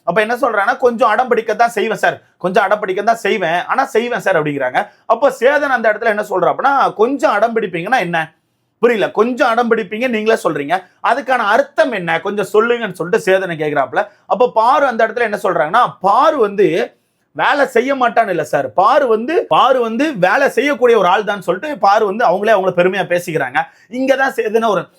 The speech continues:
இங்கதான் சேதனை ஒரு அடியை போடுறாப்புல. பாரு வந்து வேலை செய்யக்கூடிய ஒரு ஆள் தான் சொல்லிட்டு பாரு நம்புறாங்க, ஆனா எங்களுக்கு நம்பிக்கை கிடையாது. ஏன்னா நாங்க பார்க்கல, நாங்க பார்த்த நேரம்ல நீங்க வேலை செய்ய மாட்டேங்கிங்க, நீங்க அந்த வேலையை செய்யாம சண்டே தான் எடுத்துட்டு இருக்கீங்களே தவிர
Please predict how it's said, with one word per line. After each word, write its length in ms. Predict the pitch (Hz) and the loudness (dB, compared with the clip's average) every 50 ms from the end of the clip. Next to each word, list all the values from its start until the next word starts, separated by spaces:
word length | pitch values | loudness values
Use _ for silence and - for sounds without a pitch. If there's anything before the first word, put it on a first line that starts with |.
| _ - | _ -6
இங்கதான் 380 | 208 240 254 240 240 240 254 254 | -2 -2 2 2 2 2 2 0
சேதனை 340 | 247 247 240 226 233 220 208 | 2 0 0 0 0 0 0
ஒரு 100 | 190 165 | 2 2
அடியை 220 | 165 180 220 202 | 2 2 2 0
போடுறாப்புல. 440 | 151 170 170 160 147 135 - 175 196 202 - _ _ - | 2 0 0 0 0 0 0 -2 -2 -2 -4 _ _ -2
பாரு 400 | 185 196 220 262 320 330 320 277 | 0 2 2 4 2 2 2 2
வந்து 400 | 233 233 254 285 359 359 - - | 0 0 0 2 2 0 0 0
வேலை 340 | 196 196 226 269 294 285 | 0 2 2 2 2 0
செய்யக்கூடிய 520 | - - 226 233 262 254 - 247 240 233 220 | 0 0 2 2 2 2 2 2 2 2 2
ஒரு 80 | 190 | 2
ஆள் 180 | 180 196 220 240 | 2 2 0 0
தான் 200 | 214 226 220 214 | -2 -2 -4 -2
சொல்லிட்டு 300 | - 247 220 220 311 202 | -6 -6 -4 -4 -6 -2
பாரு 340 | - 208 208 247 320 320 294 | 0 2 4 4 2 2 0
நம்புறாங்க, 500 | 233 220 226 240 220 190 170 147 123 - _ _ _ | -4 -2 -2 0 0 0 -2 -4 -8 -10 _ _ _
ஆனா 200 | - 240 269 285 | -2 -2 0 2
எங்களுக்கு 400 | 269 233 233 240 262 262 240 214 | 2 0 2 2 2 2 2 2
நம்பிக்கை 380 | 190 175 185 185 196 185 185 165 | -2 -2 -2 -2 -2 -2 -2 -2
கிடையாது. 420 | - 143 147 143 123 - - 196 | -2 -2 -2 -2 -4 0 0 0
ஏன்னா 80 | 262 277 | 0 2
நாங்க 300 | 226 208 214 214 196 - | 0 0 0 -2 -2 0
பார்க்கல, 400 | 170 175 202 185 - 180 156 - _ _ _ - | 2 0 0 0 -2 -6 -6 -6 _ _ _ -4
நாங்க 260 | 190 208 240 247 247 | -2 -2 0 0 0
பார்த்த 320 | - 208 220 247 226 269 247 | 2 2 0 0 0 -2 -2
நேரம்ல 220 | 240 220 240 285 | -2 0 0 0
நீங்க 180 | 277 262 220 185 | -2 -2 -2 0
வேலை 240 | 185 196 226 233 | 2 2 2 0
செய்ய 200 | 226 - 214 220 | -2 0 0 0
மாட்டேங்கிங்க, 500 | 214 208 190 180 170 165 170 190 240 247 220 | 0 0 0 0 0 0 0 -2 -2 -2 -2
நீங்க 200 | - 226 233 226 | -4 -4 -2 -2
அந்த 140 | 214 220 226 | 0 0 2
வேலையை 340 | 202 208 226 254 269 240 180 | 2 4 4 4 4 2 0
செய்யாம 260 | - 214 220 233 233 | 0 -2 0 0 0
சண்டே 460 | 285 277 - - 202 226 262 277 269 262 | 0 -2 -2 -2 -4 -2 2 2 2 2
தான் 100 | 269 254 | 2 -2
எடுத்துட்டு 300 | 220 190 226 214 185 190 | -2 0 0 0 0 0
இருக்கீங்களே 280 | 180 175 170 160 156 | -2 -2 -2 -4 -2
தவிர 340 | 139 127 123 143 185 220 - | -2 -4 -2 0 -2 -2 -2